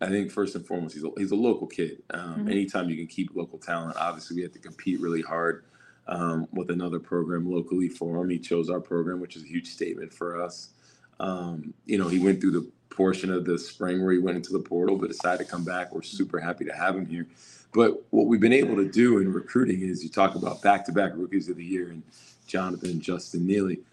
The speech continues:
Speaker 1: I think we have the best front court, you know, at our level in our league. Um, I thought our staff did a really good job in the portal recruiting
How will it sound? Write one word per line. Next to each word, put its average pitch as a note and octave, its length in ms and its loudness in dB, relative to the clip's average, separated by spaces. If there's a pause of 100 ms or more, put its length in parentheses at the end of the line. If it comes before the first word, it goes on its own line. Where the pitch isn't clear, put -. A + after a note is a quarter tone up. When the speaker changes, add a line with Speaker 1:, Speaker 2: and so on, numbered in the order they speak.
(140)
Speaker 1:
I G2 80 -2
think A#2+ 120 2
we A2+ 80 8
have G#2 120 8
the - 40 -2
best - 300 2
front G2+ 260 0
court, F2+ 400 -2
you F#2 120 -2
know, F2+ 320 -2
at F#2 160 -2
our F#2+ 100 0
level F#2 360 4
in F2+ 60 -2
our F2+ 120 -2
league. G2 440 4 (380)
Um, F2 400 2
I F2 100 4
thought G2+ 200 8
our F#2+ 100 2
staff F#2+ 320 2
did G2 100 2
a F#2+ 40 6
really F#2+ 240 8
good F#2 160 4
job F2+ 440 2 (960)
in G2+ 80 10
the G2 80 8
portal G2+ 400 6
recruiting F#2 560 6